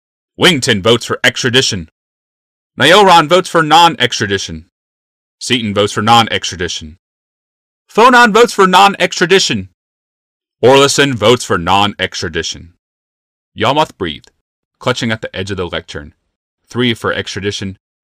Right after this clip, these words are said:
and four opposed. With only eldest Jameth of Halcyon left to cast her vote, it seemed an effort for the regal woman to speak. "Houseside votes for extradition."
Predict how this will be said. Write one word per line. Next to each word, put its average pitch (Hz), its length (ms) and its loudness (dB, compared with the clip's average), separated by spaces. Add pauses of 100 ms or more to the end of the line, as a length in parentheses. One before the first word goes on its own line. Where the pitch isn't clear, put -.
(340)
and 95 160 -12
four 92 200 -4
opposed. - 440 -12 (680)
With 120 160 -6 (100)
only 156 340 -4
eldest 135 360 -4
Jameth 107 240 -6
of 92 100 -10
Halcyon 92 640 -4
left 98 200 -8
to 104 60 -10
cast 80 300 -8
her 82 80 -14
vote, 87 320 -6 (680)
it 127 120 -4
seemed 196 300 -4
an 185 160 -10
effort 120 240 -6
for 107 120 -8
the 87 120 -8
regal 95 320 -6
woman 85 220 -10
to - 100 -16
speak. - 400 -12 (1000)
"Houseside 269 540 0
votes - 460 0 (800)
for - 300 0
extradition." 190 960 -2